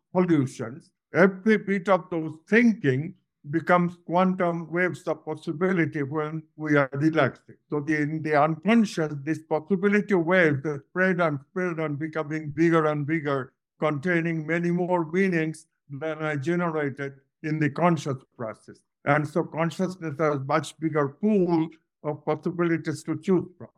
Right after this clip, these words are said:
Now, I'm mainly talking about mental because creativity, most people think is mental, but I think you have made it plenty clear. We have to be creative with the vital. The vital energies have to be unblocked. They have to be changed.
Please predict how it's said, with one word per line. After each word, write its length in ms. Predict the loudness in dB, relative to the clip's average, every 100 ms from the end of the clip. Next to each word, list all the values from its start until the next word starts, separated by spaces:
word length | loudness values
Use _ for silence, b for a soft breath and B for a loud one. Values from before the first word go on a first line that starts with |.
| _ _ -8
Now, 200 | -2 -2
I'm 240 | 0 0 2
mainly 360 | 4 4 2
talking 380 | 0 -2 -2 -6
about 400 | -4 -4 -4 0
mental 400 | 4 4 2 -2
because 420 | -4 -10 -8 -10 -12 _ _
creativity, 580 | 2 2 4 2 0 -2
most 400 | -4 -2 -4 -4
people 300 | -6 -6 -10 -2
think 240 | -2 -2
is 100 | -6 -2
mental, 400 | 0 2 2 0
but 340 | -2 -8 -8
I 100 | -8
think 180 | -6 -6 -8
you 80 | -6
have 220 | -2 -2 -2
made 160 | -4
it 120 | -4 -6 -2
plenty 340 | -2 0 -4 -6 -4
clear. 400 | 2 6 6 4 _ _ _ -6
We 180 | 0 2
have 260 | 2 0
to 100 | -2
be 140 | -2 -2
creative 540 | -2 0 0 0 -4
with 200 | -6 -6
the 340 | -4 2 2 2 -2
vital. 400 | 0 0 -4 -14 _ _ -8
The 80 |
vital 540 | -2 2 2 2 -6 -4
energies 480 | -2 -2 -2 -6 -6
have 200 | -8 -8
to 80 |
be 140 | -6 -2
unblocked. 500 | -2 -2 -6 -6 0
They 140 | 4
have 260 | 4 2 -2
to 80 | -16
be 120 | -16
changed. 260 | -18 -20